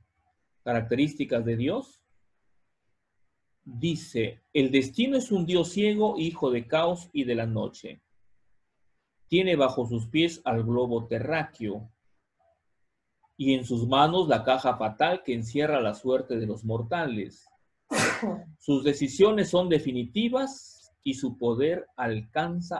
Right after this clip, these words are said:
a los mismos dioses. Las parcas, hijas de Temis,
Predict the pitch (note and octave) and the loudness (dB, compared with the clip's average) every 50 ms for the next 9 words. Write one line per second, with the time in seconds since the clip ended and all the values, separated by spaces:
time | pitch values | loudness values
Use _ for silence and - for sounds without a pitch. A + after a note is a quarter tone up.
0 | - - B2 B2 A#2 G#2+ G2 - - - A#2+ C3 D3+ D#3 - - E3+ E3 F3 F3 | -8 -6 -4 -4 -2 -2 -4 -6 -8 -8 -8 -6 -6 -8 -8 -8 -8 -8 -8 -8
1 | - - - _ - C3 B2+ B2 A#2+ A2+ A2 - - F2 D2+ - - - _ _ | -10 -16 -12 _ -4 -2 0 0 -2 -4 -6 -8 -10 -10 -10 -12 -16 -20 _ _
2 | _ _ _ _ _ _ _ _ _ _ _ _ _ _ _ _ _ _ _ _ | _ _ _ _ _ _ _ _ _ _ _ _ _ _ _ _ _ _ _ _
3 | _ _ - A2+ A#2 A2 A2+ - - C#3 D3 D#3+ F3 E3+ E3+ F#3+ F3+ F#3 - - | _ _ -4 0 0 0 0 4 6 8 8 8 6 4 2 0 0 0 -2 -6
4 | - _ - C#3+ C3+ C3+ - B2 A2 A2 G#2+ G#2 - D3+ D#3+ F3+ F#3 F#3+ G3 G3+ | -14 _ 0 0 0 2 0 0 0 0 -2 -2 0 0 0 0 0 -2 -4 -6
5 | G#3 G#3 - | -8 -10 -14